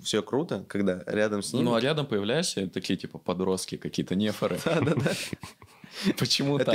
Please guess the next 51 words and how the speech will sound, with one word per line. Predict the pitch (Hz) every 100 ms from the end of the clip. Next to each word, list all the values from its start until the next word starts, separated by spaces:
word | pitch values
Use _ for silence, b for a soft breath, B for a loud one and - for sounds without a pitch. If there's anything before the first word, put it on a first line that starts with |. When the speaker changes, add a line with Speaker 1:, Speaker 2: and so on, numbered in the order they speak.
| 143
Speaker 1:
и |
по | 139 135
девушкам | 123 160 160 - 135
видно. | 127 123 113 107 _ B B B
У | 113
нас | 117 -
как | 120
бы | 110
понятно, | 110 120 120 117 104
да, | 107
что | -
все | 104 104
ухаживают, | 98 123 135 131 117 98
они | 98 104
на | 104 101 101 98 98
стиле | - 113 101
и |
все | - 90
такое, | 92 - 143 147 - B B
за | 98
собой, | 101 104 104 95
да, | 139
ухаживают. | - 113 101 95 -
И | 101
есть | 107 117 -
те, | 107
кто | - 95
прям | 92 92
девочки-девочки. | 104 95 - 90 107 143 - - B B B B B
Но | 95
там | - 123 160 180 - _ -
только | 127 123 110 104
девочки-девочки. | 95 95 92 - 92 92 90 - - -
Там | 98 104
вообще | 104 101 - 143
нет | 139
такого, | - - 113 107
как | - -
у |
нас, | 104 92 - _ _ _ _ _ -
когда | - 95 95
ты | 101 95
не | 98
отличишь, | 95 98 - 135 147 101
или | 90
там | 90 90 90
он | 90
в |
Speaker 2:
Мгм. | 92
Speaker 1:
широких | 104 101 113 123
штанах. | - 95 110 127 -